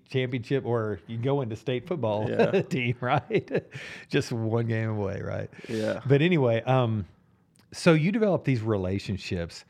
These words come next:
Speaker 1: You had a lot of fun, but you weren't, you weren't getting into trouble.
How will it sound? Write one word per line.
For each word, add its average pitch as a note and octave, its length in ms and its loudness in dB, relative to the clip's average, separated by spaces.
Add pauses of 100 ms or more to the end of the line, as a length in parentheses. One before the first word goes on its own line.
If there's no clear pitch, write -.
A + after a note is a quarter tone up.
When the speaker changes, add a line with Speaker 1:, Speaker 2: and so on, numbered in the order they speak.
(380)
Speaker 1:
You E3+ 160 2
had B3+ 140 0
a C#3+ 60 0
lot A2 280 0
of F#2+ 100 -4
fun, E2 380 -6 (400)
but - 240 -2
you B3 120 4
weren't, A3 360 0 (200)
you G#3 120 -2
weren't G#3 220 2
getting E3 220 -2
into A#2+ 180 0
trouble. A2+ 440 -6